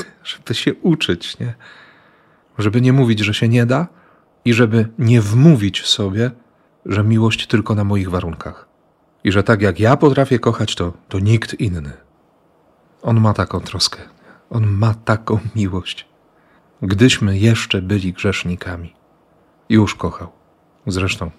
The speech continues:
my ciągle jesteśmy grzesznikami, a On ciągle kocha. Bogu dzięki za to, że, że ja nie potrafię tego zrozumieć. Myślę, że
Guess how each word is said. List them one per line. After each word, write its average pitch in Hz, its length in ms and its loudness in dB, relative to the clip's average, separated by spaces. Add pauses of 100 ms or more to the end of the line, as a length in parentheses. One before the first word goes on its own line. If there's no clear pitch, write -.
(440)
my - 60 -6
ciągle 110 360 4
jesteśmy 90 420 -4
grzesznikami, 85 600 -10 (340)
a - 140 -2
On 101 260 0 (100)
ciągle 87 420 -6 (100)
kocha. - 300 -12 (880)
Bogu 95 260 0
dzięki 95 300 -2
za 92 140 -8
to, 101 120 -12
że, 90 160 -8 (280)
że 113 160 0
ja 113 100 6
nie 107 100 6
potrafię 95 400 -4
tego 85 200 -8
zrozumieć. 87 500 -8 (840)
Myślę, 135 320 0
że 85 120 -4